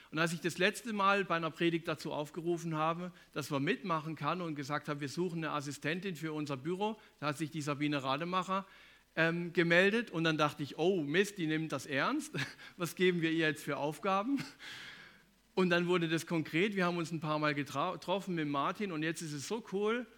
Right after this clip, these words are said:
ähm, weil sie immer mehr Aufgaben übernimmt und so viel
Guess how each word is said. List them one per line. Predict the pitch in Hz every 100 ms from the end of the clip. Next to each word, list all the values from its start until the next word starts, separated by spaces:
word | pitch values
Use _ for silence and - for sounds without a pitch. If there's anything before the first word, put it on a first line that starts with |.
| _ _
ähm, | 151 151
weil | 160 165
sie | 180
immer | 185 214
mehr | 196 190 175
Aufgaben | 220 208 175 156 156
übernimmt | 143 143 165 180
und | 160
so | 190 196
viel | 208 202 202